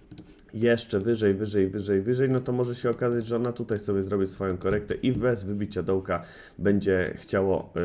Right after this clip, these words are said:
y, dalej wzrastać. Taką sytuację mieliśmy na przykład na złocie rok temu i przez to, że ja liczyłem na wybicie tego dołka, to, e, nie dołączyłem do rynku, a ono zaraz sprzed tego dołka sobie wystrzeliło, więc będziemy musieli wtedy na bieżąco sobie analizować.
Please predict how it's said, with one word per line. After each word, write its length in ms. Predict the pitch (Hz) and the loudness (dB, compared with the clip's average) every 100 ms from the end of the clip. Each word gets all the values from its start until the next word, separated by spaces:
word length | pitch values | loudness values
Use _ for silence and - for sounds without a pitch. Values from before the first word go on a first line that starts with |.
| 87 87 | 0 0
y, 40 | |
dalej 280 | 85 101 87 | 0 0 0
wzrastać. 440 | 107 135 131 104 | 2 0 2 2
Taką 240 | 110 104 95 | 2 0 -2
sytuację 440 | - 104 92 92 | -2 -2 0 0
mieliśmy 280 | 92 82 90 | -2 -2 -4
na 80 | 82 | -4
przykład 260 | - 82 | -4 -4
na 100 | 78 | -4
złocie 420 | 82 113 139 139 | -2 0 2 2
rok 180 | 131 127 | 2 0
temu 300 | - 117 117 - - - | 0 0 0 -4 -16 -4
i 100 | 175 | -2
przez 300 | 170 147 139 | 0 0 0
to, 100 | 135 | 0
że 140 | 110 113 | 2 4
ja 140 | 110 | 4
liczyłem 480 | 104 101 - 104 98 | 2 -2 -2 0 0
na 140 | 87 | 0
wybicie 400 | 87 101 98 90 | 0 0 0 -2
tego 220 | 87 85 | -2 -2
dołka, 360 | 82 101 101 90 | 0 0 0 -4
to, 280 | 82 92 82 - 71 - | -2 -4 -4 -6 -16 -8
e, 260 | - 92 95 | 0 2 4
nie 180 | 127 143 | 4 6
dołączyłem 480 | 139 131 131 120 | 6 6 4 4
do 100 | 113 | 4
rynku, 340 | 110 110 110 135 | 4 2 0 0
a 180 | 123 131 | 0 2
ono 180 | 110 | 2
zaraz 360 | 92 92 92 - | 2 4 2 -2
sprzed 340 | - - 87 | -8 -4 -4
tego 180 | - 80 | -2 -2
dołka 260 | 78 85 80 | -2 -4 -6
sobie 220 | - 80 | -4 -4
wystrzeliło, 500 | 80 - 127 127 95 | -4 -2 0 2 4
więc 160 | 107 127 | 4 2
będziemy 280 | 147 160 156 | 0 2 2
musieli 320 | 151 156 143 | 2 0 0
wtedy 240 | 139 143 | 0 2
na 120 | 131 | 2
bieżąco 400 | 127 120 127 127 | 2 2 0 -2
sobie 280 | 110 113 107 | -2 0 2
analizować. 560 | 98 92 90 113 135 | 2 0 0 2 2